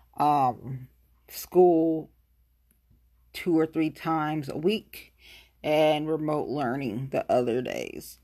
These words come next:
Um, a lot more outdoors activities because being outside seems to help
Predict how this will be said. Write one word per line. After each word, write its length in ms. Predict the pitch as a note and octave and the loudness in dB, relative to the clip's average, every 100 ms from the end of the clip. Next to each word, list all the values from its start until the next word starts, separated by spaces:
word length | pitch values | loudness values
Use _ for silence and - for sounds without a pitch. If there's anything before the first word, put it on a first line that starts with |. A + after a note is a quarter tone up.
| - | -2
Um, 600 | E3+ D#3+ D3+ C#3+ D3 C3+ _ _ - - | 2 4 4 0 -6 -10 _ _ -20 -6
a 60 | E3 | -2
lot 420 | D#3+ E3 D#3 - | 0 2 0 -2
more 240 | E3 E3 | -2 0
outdoors 1000 | D3+ D#3+ C#3 - E3+ E3 E3+ G3 A3 - - | 2 0 -2 2 4 4 4 2 -2 -8 0
activities 680 | F3+ F3 G#3 F3+ F3+ G#3 A3 | 0 2 -4 0 0 0 -4
because 480 | F3+ - E3 D3 D3 _ - - - _ - | -8 -4 -4 -4 -10 _ -20 -20 -20 _ -2
being 280 | F3+ F#3 F#3 | 2 4 4
outside 640 | F3 - F#3 F3+ F3 - | 2 0 2 4 4 0
seems 320 | - F#3 F3 | -4 -2 -2
to 120 | - E3+ | -4 -4
help 420 | E3+ E3+ - | 0 0 -2